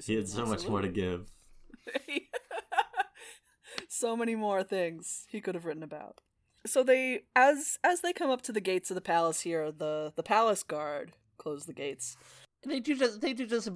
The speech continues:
Speaker 3: basically, like, force the doors open and toss them into the guardhouse.
Speaker 2: I, I love the, the chain of delegation <laughs> where Vimes is like,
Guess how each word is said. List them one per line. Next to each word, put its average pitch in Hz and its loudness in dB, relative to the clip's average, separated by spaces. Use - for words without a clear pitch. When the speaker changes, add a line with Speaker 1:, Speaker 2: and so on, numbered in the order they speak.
Speaker 3:
basically, 156 2
like, 139 2
force 131 -4
the 135 -2
doors 120 2
open 127 2
and 120 -6
toss 123 -2
them 123 0
into 120 -4
the 123 -4
guardhouse. 120 0
Speaker 2:
I, 240 8
I 233 4
love 262 2
the, 359 0
the 262 0
chain 226 2
of 240 0
delegation 208 4
<laughs> - -
where 190 2
Vimes 190 2
is 190 0
like, 175 4